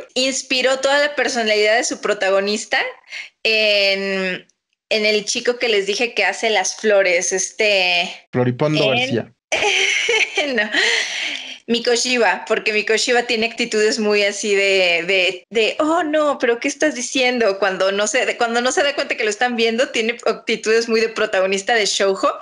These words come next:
Speaker 1: Entonces, no sé, Kikun así como que no quiere la cosa, se inspira en eso.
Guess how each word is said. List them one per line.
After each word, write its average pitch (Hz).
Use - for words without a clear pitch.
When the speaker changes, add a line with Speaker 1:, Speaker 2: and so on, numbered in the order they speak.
Speaker 1:
Entonces, 226
no 226
sé, 220
Kikun 220
así 240
como 220
que 202
no 202
quiere 226
la 190
cosa, 208
se 233
inspira 190
en 185
eso. 185